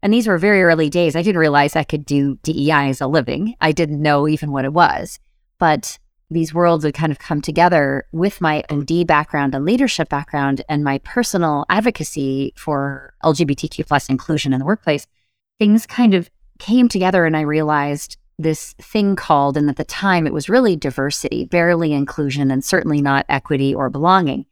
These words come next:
But I realized, I think I wanna do this, <laughs> this thing. And I want to, you know, direct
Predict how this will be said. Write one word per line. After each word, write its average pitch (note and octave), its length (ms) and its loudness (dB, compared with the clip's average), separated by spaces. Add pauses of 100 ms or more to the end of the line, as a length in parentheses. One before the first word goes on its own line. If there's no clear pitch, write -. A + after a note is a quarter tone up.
(360)
But F#3+ 140 4
I F3+ 80 6
realized, D#3 680 0 (200)
I G#3 160 0
think F#3 160 -4
I D#3+ 80 -2
wanna D3 240 -2
do D3 180 -4
this, - 400 -10 (220)
<laughs> - 200 0
this - 280 2
thing. F3+ 340 0 (380)
And G3+ 120 4
I G3 100 4
want F3+ 260 2
to, D#3+ 500 -2
you F3 120 0
know, D3 200 -2
direct E3+ 580 0